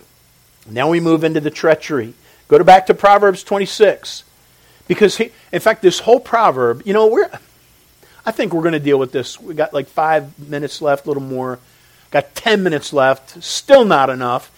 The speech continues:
We're gonna continue this part. So we're gonna, next week, Lord willing, we're gonna continue people problems. You okay with that? Any people here have a problem with that?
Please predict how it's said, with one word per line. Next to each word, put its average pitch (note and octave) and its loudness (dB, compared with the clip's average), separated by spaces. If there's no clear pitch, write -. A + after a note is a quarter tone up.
We're E3+ 2
gonna G3+ 2
continue F#3 -2
this C#3+ 2
part. - -2
So D#3+ -8
we're D#3+ -4
gonna, F3+ 0
next F#3+ -2
week, G#3 -2
Lord F3 4
willing, D3+ 0
we're D#3 -6
gonna D#3 -4
continue E3+ -6
people D3+ -6
problems. A#2 -2
You C3 -6
okay E3 2
with E3+ -2
that? F#3+ 2
Any A#3 0
people A3+ -2
here G#3 2
have F#3+ 0
a E3 2
problem G3 2
with F#3+ 0
that? G#3+ -2